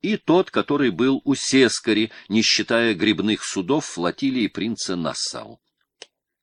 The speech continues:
Гладкая дорога, хорошее утро, счастливо пережитая опасность — все это располагало к бодрому, радостному настроению, и все спутники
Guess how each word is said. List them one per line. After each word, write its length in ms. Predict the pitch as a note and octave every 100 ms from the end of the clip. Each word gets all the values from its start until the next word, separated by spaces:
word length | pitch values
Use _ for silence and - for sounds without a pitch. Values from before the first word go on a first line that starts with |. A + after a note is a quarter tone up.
| _ -
Гладкая 500 | F#2+ D3 E3+ F2 D#2+
дорога, 400 | F#2 B2 D3 C3
хорошее 580 | - A#2+ F3 - D2+ -
утро, 420 | C3+ F3 - D3 - - -
счастливо 560 | - D3 - F3 F#3 D3
пережитая 680 | B2+ A#2+ A2+ B2+ A#2 G2 F#2
опасность — 920 | - F#2+ - E3 F3 - D3 - - - -
все 360 | - - F#3 F#3+
это 280 | F3+ D3+ B2+
располагало 720 | A2 - G2 F#2+ F2+ E2 D#2
к 120 | D2
бодрому, 600 | C#2+ F3+ E3 D#3 C#3+ B2
радостному 600 | D#2+ A#2 A2+ G2 G2+ F2
настроению, 720 | D#2 - D2+ D2 C#2+ C2+ C2+ - - -
и 140 | C3 A2
все 340 | - - E2
спутники 800 | - - F3+ F3+ D3+ C#3 C#3+